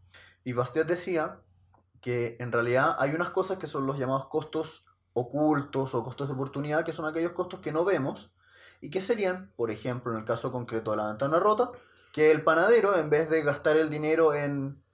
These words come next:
la ventana nueva, lo hubiese utilizado para él comprar, no sé, libros o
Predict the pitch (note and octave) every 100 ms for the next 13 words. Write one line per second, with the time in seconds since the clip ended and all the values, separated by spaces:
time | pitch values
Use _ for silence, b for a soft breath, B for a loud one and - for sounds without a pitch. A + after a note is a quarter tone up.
0 | - B2 B2 B2 C#3 C#3 D3+ G#3 G3+ A#3+
1 | - B B - D3+ E3+ E3+ E3+ E3+ D#3
2 | D3+ E3+ E3 D#3+ D#3+ D#3 D3+ D3+ F3 F#3
3 | F#3 D#3+ D3+ D#3+ D#3+ C#3+ - G#2 C3 C#3
4 | G#2 F2+ F#2 - - A2 A2+ A2 A2